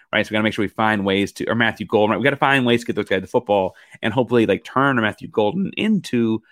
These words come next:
a Tank Dell at wideout, right? And so, like, what are we gonna do there? I think Chance Nolan has the deep threat kind of arm to make those kinds of things work.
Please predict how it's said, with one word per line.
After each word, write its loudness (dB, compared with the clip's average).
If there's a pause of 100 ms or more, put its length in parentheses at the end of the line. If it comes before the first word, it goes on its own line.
(140)
a -8
Tank -4
Dell 2
at -4
wideout, -4
right? 0
And -6
so, -2 (220)
like, -8
what 4
are 4
we 4
gonna 2
do 0
there? -2 (280)
I -2
think -4
Chance -2
Nolan 0
has -4
the -6 (300)
deep -2
threat -2
kind -4
of -4
arm -4 (300)
to -2
make 0
those 2
kinds -2
of -6
things -4
work. 2